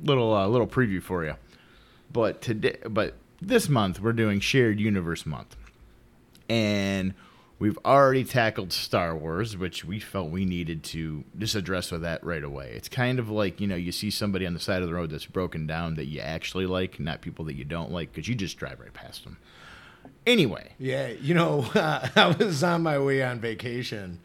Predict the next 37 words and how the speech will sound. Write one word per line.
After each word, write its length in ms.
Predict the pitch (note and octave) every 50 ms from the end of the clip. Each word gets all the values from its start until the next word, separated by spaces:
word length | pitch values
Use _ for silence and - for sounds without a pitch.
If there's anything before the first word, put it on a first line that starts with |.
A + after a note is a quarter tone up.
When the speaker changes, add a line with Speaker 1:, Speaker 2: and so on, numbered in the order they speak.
| - -
Speaker 1:
Yeah. 240 | G2 G#2 G#2 F2 D2
Speaker 2:
This 200 | A2 A#2 A2+ -
guy 240 | - A#2 A2+ A2+ A2+
was 180 | A2 A2 G#2+ G#2+
broke 340 | - - A2 A2 G#2+ - -
down, 460 | G#2 F#2+ F#2+ G2+ G#2 A#2 C3 B2+ - B2+
and 120 | G#2+ A2+ F#2+ A2+
Speaker 1:
Uh. 40 |
Speaker 2:
he 180 | - C3 B2+ A#2+
was, 280 | A2+ A2+ A2 G#2+ E2+ A2+
like, 240 | A2+ G#2 G2+ F#2 F#2
waving 400 | F#2 G2+ G#2 G#2+ G#2+ F#2+ A#2 A2
his 180 | A2 G#2 G2+ F#2
arm 400 | G2 G2 G2 G2 G#2 A2 A#2 A#2+
in 140 | A2+ A2 A2
the 60 | G#2+
air. 360 | G2+ G2 G2 G2+ A#2 B2+ C3 - - - -
Speaker 1:
Mm-hmm. 240 | - B2 B2+ C3 C3+
Speaker 2:
And 80 | C3+ B2
I 100 | C3+ D#3+
thought 160 | E3+ F3+ F3+
he 60 | F3+
was 180 | E3 D#3+ C#3 A#2+
waving 400 | C3+ E3+ A3 C4+ C#4+ A#3 D#3 C3
to 60 | A2+
me, 180 | G#2 G2 G2+ G#2
so 160 | - - A#2
I 120 | G#2+ A2+
waved 360 | A2+ A2+ B2+ C3 B2+ A2+ G2
back, 340 | G2 G#2+ G#2+ A2+ B2+ C#3+ -
and 80 | - A#2
Speaker 1:
Yeah. 100 | A#2+ G#2+
Speaker 2:
then 40 | A2+
he 60 | A2
flipped 340 | - - C3+ C#3 B2 - G#2+
me 80 | G#2
off. 440 | G2 G2 G2 E2+ C2 A#1+ - -